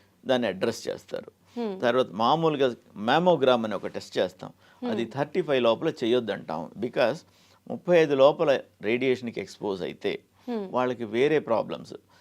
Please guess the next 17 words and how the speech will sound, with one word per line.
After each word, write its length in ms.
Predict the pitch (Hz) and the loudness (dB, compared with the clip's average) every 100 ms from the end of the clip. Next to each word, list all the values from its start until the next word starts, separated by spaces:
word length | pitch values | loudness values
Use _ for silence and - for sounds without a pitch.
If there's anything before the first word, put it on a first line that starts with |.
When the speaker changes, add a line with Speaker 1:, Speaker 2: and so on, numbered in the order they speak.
| _ - | _ -10
Speaker 1:
ఈ 440 | 113 98 90 95 | -8 -6 -6 -6
Speaker 2:
ఓకే. 160 | 90 131 | -2 2
Speaker 1:
చైల్డ్ 220 | 135 135 | 4 4
బేరింగ్ 300 | 127 117 110 | 4 2 0
ఏజ్ 240 | 98 104 101 | -4 -4 -4
గ్రూప్స్ 300 | 107 82 104 | -6 -6 -10
ఉంటారు 300 | - 87 80 | -6 -4 -4
కనుక 300 | 85 - - | -8 -8 -10
Speaker 2:
హ్మ్. 500 | - - _ 254 233 | -10 -18 _ -4 0
Speaker 1:
దానికి 280 | 135 139 | 0 0
సంబంధించిన 400 | 123 113 110 110 | -4 -6 -8 -10
ఏమైనా 160 | 101 101 | -10 -10
ప్రాబ్లమ్స్, 560 | - 92 92 113 113 - - _ | -4 -4 -4 -8 -12 -18 -18 _
అనవసరంగా 560 | 123 147 160 160 151 131 | -2 0 0 -2 -2 -2
ఎక్స్‌పోజ్ 500 | 101 - 113 104 - | -4 -6 -6 -6 -8
చేయకూడదనే 460 | 98 92 90 82 80 | -6 -4 -4 -6 -4
కారణంతో 580 | 90 80 73 - 104 | -4 -4 -6 -10 -10